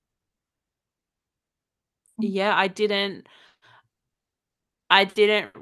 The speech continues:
Speaker 2: reflect then about how much it impacted my confidence in my body and self, you know, because I felt like, oh, I got to that part, and if it wasn't for the midwives,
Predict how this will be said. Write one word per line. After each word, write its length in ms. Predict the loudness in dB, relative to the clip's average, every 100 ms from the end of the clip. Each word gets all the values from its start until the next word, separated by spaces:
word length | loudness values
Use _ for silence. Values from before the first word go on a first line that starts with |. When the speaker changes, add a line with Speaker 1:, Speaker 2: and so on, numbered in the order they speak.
| -14
Speaker 2:
reflect 800 | -12 -12 -8 -2 0 -2 -10 -20 _
then 380 | -2 0 -2 -4
about 480 | -4 0 2 0 -2
how 880 | -6 -2 0 0 -2 -6 -6 -8 -10
much 400 | -4 -4 -4 -10
it 80 | -12
impacted 1000 | -12 -12 -8 -10 -10 -10 -8 -8 -10 -14 -20 _ _ _ _ _ _ _ _ _ _ _ _ _ _ _ _
my 600 | -8 -4 -2 -2 -4 -8 -8
confidence 680 | -8 -6 -6 -6 -8 -10 -10
in 120 | -8
my 280 | -4 -4 -6 _ _
body 300 | -4 -2 -2
and 180 | -4 -8
self, 580 | -8 -4 -2 -2 -6 -14 -8
you 140 | -4
know, 200 | -2 -2 -4
because 340 | -6 -4 -2
I 140 | -2 -4
felt 360 | -4 -4 -4
like, 540 | -2 0 0 -4 -8 _ _ _ _ _ _ 2
oh, 60 | 6
I 180 | 6 4
got 300 | 0 -4 -4
to 100 | -4
that 240 | -4 -4
part, 360 | -4 -2 -2 -4
and 160 | -10 -12
if 100 | -14
it 100 | -8
wasn't 400 | -8 -8 -10 -12
for 140 | -12
the 120 | -10
midwives, 800 | -10 -10 -8 -8 -6 -8 -8 -12